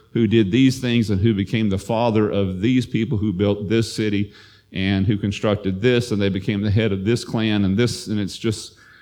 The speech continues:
and it's a bunch of names we can't pronounce, and so we skip over stuff like that because we think it's not necessary for us. And then we have other places like, um, like Job. A lot of people don't like Job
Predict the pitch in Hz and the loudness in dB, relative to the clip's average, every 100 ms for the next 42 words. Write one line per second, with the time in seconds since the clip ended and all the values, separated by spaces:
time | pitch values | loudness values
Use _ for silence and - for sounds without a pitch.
0 | _ 98 92 90 110 113 107 113 113 107 | _ -4 -2 0 0 2 2 2 2 0
1 | 98 120 98 110 107 120 110 - 95 - | -2 -2 -2 -2 0 0 -2 -4 -6 -4
2 | 95 92 - 95 135 190 101 98 92 87 | -4 -4 -4 -4 0 0 -2 -2 -4 -6
3 | 87 95 92 95 95 92 95 101 98 - | -4 -4 -4 -6 -6 -6 -4 -4 -6 -6
4 | 92 98 104 104 95 87 87 90 87 - | -4 -4 -4 -4 -6 -6 -8 -8 -8 -4
5 | 98 123 120 - - - - 107 113 107 | -2 -2 -2 -8 -20 -20 -6 0 2 2
6 | 127 120 107 117 101 98 92 95 90 - | 2 0 0 0 -2 -2 -2 0 -2 -4
7 | 92 92 92 - _ _ _ _ _ _ | -6 -4 -6 -10 _ _ _ _ _ _
8 | - 104 123 120 120 123 98 76 - - | -14 -6 -4 0 2 2 2 -2 -14 -20
9 | - _ _ _ _ _ _ _ - 131 | -20 _ _ _ _ _ _ _ -2 0
10 | 131 131 113 120 110 113 98 110 90 | 2 2 2 0 0 -2 0 0 0